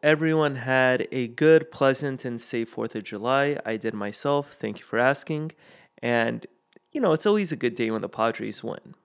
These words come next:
right? The Padres completely destroyed the Phillies, eleven to one. And we're gonna start our new series with the Washington Nationals, which will be pretty interesting. So, again,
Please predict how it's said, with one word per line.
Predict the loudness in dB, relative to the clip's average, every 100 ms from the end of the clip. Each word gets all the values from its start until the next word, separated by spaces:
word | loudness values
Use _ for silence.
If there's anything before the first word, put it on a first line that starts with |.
| _
right? | -8 -6 -6
The | -10
Padres | -16 -4 -2 -2 -2 -2 -6
completely | -10 -12 -8 -8 -6 -6
destroyed | -4 -4 -6 -4 -2 -2 -6 -10 _ -20 -20 _ _ -20
the |
Phillies, | -18 -2 -2 -2 -10 -10 -10 -8
eleven | -6 2 2 2 0 -4
to | -8
one. | -6 -6 -10 -18 _ _ -6
And | -2 -2 -2 -6 -12 -16 _ _ _
we're | -8
gonna | -6 -4
start | 2 2 4
our | 0
new | 2 0
series | 0 -2 -2 -2 -4 -8 -12 _
with | -4 -2 -2 -6
the | -4
Washington | -2 -2 -6 -12 -10 0
Nationals, | 2 2 -2 -4 -4
which | -4 -6 -6 -8
will | -6
be | -6 -6 -6 -10 -14 _ _
pretty | -4 -2 -2
interesting. | -6 -8 -12 -12 -14 -16
So, | -6 -4 -4 -8 _ -20 _ _ _ _ _ _ _
again, | -8 -2 -2 -4